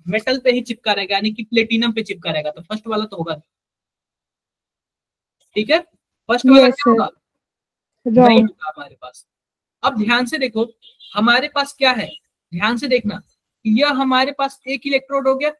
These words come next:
Speaker 1: और यह हमारे पास दूसरा हो गया। भाई, बीच वाला क्या काम कर रहा है, आप लोग बताओगे?
Speaker 2: सॉल्ट ब्रिज।
Speaker 1: सॉल्ट ब्रिज का काम कर रहा है, तो आप इसको तो ध्यान से हटा ही देना, ठीक है, आप इसको दिमाग से हटा देना, यह कोई भी काम करेगा, ठीक है, आप इसको हटा देना।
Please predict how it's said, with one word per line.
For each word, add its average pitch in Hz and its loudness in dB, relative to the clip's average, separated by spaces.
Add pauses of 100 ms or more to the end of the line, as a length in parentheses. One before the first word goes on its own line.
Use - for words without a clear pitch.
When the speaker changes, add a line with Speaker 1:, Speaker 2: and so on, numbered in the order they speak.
(920)
Speaker 1:
और 226 -4
यह 277 0
हमारे 254 -2
पास 247 -4
दूसरा 208 -8
हो 180 -4
गया। 170 -8
भाई, 214 -8
बीच 254 -6
वाला 277 -4
क्या 269 -4
काम 262 -6
कर 254 -6
रहा 254 -2
है, 226 0
आप 208 -6
लोग 226 -8
बताओगे? 226 -4 (200)
Speaker 2:
सॉल्ट 254 4
ब्रिज। 254 4 (440)
Speaker 1:
सॉल्ट 247 0
ब्रिज 220 -6
का 240 -6
काम 233 -4
कर 226 -6
रहा 233 -4
है, 226 -6
तो 240 -4
आप 220 0
इसको 247 -4
तो 254 -6
ध्यान 214 -2
से 233 -4
हटा 185 -6
ही 170 0
देना, - -14
ठीक 202 -10
है, 330 -6 (680)
आप 202 -2
इसको 254 -4
दिमाग 240 -2
से 330 -4 (600)
हटा 170 -4
देना, 135 -14 (580)
यह 226 2 (280)
कोई 233 4
भी 226 -4
काम 202 0
करेगा, 165 -6
ठीक 214 -6
है, 220 -2
आप 180 -6
इसको 208 -8
हटा 175 -6
देना। - -14